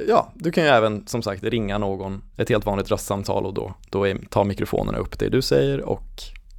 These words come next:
eh, ja, du hör vad den andra säger i glasögonen. Så inga hörlurar är nödvändiga längre,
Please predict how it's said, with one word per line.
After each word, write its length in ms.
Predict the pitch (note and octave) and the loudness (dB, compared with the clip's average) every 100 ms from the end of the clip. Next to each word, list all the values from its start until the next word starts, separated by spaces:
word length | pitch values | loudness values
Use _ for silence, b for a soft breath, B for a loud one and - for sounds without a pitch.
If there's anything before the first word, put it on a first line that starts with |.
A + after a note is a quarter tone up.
| - - | -12 -6
eh, 240 | G2+ G2+ G#2 | -4 -2 -4
ja, 200 | - - - - | -4 -6 -8 -6
du 120 | A#2+ | -4
hör 160 | G2+ G2 | -2 -2
vad 120 | - | -2
den 80 | - | -4
andra 180 | - - | -4 -4
säger 300 | - - G#2+ | -4 -4 -6
i 80 | |
glasögonen. 580 | A2 G#2+ - G#2+ - - | -4 -4 -2 -4 -4 -8
Så 100 | - | 0
inga 140 | C#3 E3 | 2 6
hörlurar 420 | E3+ B2 A2+ A2+ | 6 6 6 6
är 100 | A#2 | 4
nödvändiga 580 | A2 F#2+ G2 G2 G2 G2 | 2 2 0 0 -4 -6
längre, 360 | G#2 G#2 A2 | -6 -4 -2